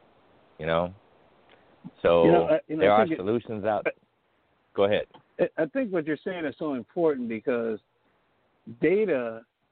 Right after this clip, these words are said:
Speaker 2: through this, through this crisis, a lot of people have come out from the darkness in order to apply for
Speaker 1: Absolutely.
Speaker 2: the P P P E I D L. So
Speaker 1: Yep.
Speaker 2: that data's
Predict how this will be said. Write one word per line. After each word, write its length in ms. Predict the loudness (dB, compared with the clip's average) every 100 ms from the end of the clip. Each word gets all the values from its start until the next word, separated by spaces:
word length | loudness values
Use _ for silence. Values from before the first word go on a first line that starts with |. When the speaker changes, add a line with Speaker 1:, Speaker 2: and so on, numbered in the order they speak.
| _ _ _ _ _ _ _ _ _ _ _ -2
Speaker 2:
through 140 | 0
this, 180 | 0 -4 _ _ _
through 160 | -4 -2
this 160 | -2 -6
crisis, 680 | -6 -2 -2 -4 -8 -16 -16 _ _ _ _ _ -8
a 60 | -2
lot 280 | 0 2
of 100 | -2
people 300 | -2 -4 -4 -6
have 160 | -6
come 220 | -6 -6 -4
out 280 | -4 -6 -12 _
from 200 | -6 -4
the 80 | -2
darkness 420 | -2 -2 -4 -16 _ _ _ _ _ _ _ _ -20 _ _ _ _ _ -12 -4
in 120 | 2 4
order 200 | 4 2
to 60 |
apply 300 | 2 2 2
for 80 | 0
Speaker 1:
Absolutely. 100 | -8
Speaker 2:
the 220 | -4 -4
P 160 | -2 -4
P 260 | -2 -4 -4
P 60 | -4 -2
E 40 |
I 100 | -2
D 300 | -2 0 0
L. 300 | -2 -4 -6 _ _ _ _ _
So 340 | 0 0 -4 -8 _ _ _ _
Speaker 1:
Yep. 160 | 0 0 0
Speaker 2:
that 280 | -2 0 0
data's 380 | 0 2 -2